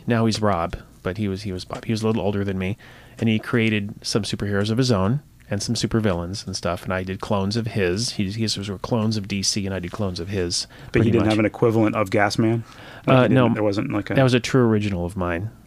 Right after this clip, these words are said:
Speaker 1: I was
Speaker 2: Okay.
Speaker 1: very proud of that one.
Speaker 2: Okay.
Speaker 1: Actually, no, I think he made it up. You're right. It's a true original of his, which I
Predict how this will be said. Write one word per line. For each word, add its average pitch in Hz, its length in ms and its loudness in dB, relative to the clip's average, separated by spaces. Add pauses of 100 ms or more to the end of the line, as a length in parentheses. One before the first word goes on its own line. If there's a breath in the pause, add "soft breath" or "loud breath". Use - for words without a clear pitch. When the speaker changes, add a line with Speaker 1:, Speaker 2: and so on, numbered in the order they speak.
Speaker 1:
I - 40 2
was 98 120 2
Speaker 2:
Okay. 92 80 -4
Speaker 1:
very 95 180 0
proud 87 260 -4
of 90 80 -6
that - 220 -10
one. 226 340 -8 (320)
Speaker 2:
Okay. - 100 2
Speaker 1:
Actually, 151 160 2
no, 151 100 4
I 143 40 4
think 151 180 -2
he 147 80 4
made 95 180 0
it 90 80 -8
up. - 140 -8 (420)
You're 117 140 2
right. 90 80 0
It's - 100 -4
a - 40 -10
true 147 120 6
original 120 280 4
of 101 80 0
his, 98 280 0
which 101 180 -2
I 92 260 2